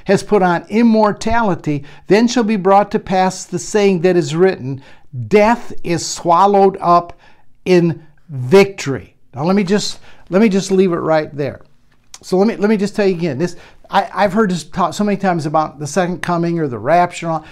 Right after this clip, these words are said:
Paul's not talking about something that's gonna happen thousands of years later. He's saying, "Look,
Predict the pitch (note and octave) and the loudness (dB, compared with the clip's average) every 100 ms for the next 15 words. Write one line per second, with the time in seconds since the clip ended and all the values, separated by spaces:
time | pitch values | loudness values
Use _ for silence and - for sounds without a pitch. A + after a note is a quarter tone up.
0 | - - - - C#4 C#4+ G#3 - G3+ G3 | -20 -20 -10 -6 -4 -4 -6 -4 -4 -2
1 | F3+ F3 D3 - F#3+ F#3 F#3 F3 E3+ G3 | -2 -2 -2 -2 -4 -2 -2 -2 -4 -4
2 | F3 F3 F3 C#3 E3 G3 G#3 E3 E3 B2 | -2 -2 -2 -6 -2 0 0 0 -4 -4
3 | D3+ C3 F#3+ F#3 E3 - - - - A3+ | -6 -2 2 2 2 -4 -16 -16 -6 -2
4 | F#3+ F3 F3 - G3 F3 G3+ - | 0 0 -2 -2 -2 2 0 0